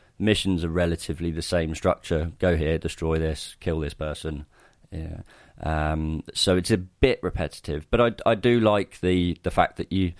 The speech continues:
you're not just sniping. Uh, you do have to relocate. Uh, people come and find you, and that you c-, you can set traps and, uh, booby trap bodies and things like that. And, and I think I will play it through to completion. Um,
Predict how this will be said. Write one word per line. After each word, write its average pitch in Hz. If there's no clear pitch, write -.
you're 104
not 110
just -
sniping. 78
Uh, 82
you 92
do 98
have 82
to 85
relocate. 82
Uh, 80
people 87
come 80
and 76
find 80
you, 92
and 101
that -
you 131
c-, -
you 101
can 80
set -
traps -
and, 76
uh, 78
booby 82
trap -
bodies 82
and 80
things 82
like 80
that. 82
And, 90
and 135
I 143
think 156
I 147
will 139
play 131
it -
through 127
to -
completion. 117
Um, 92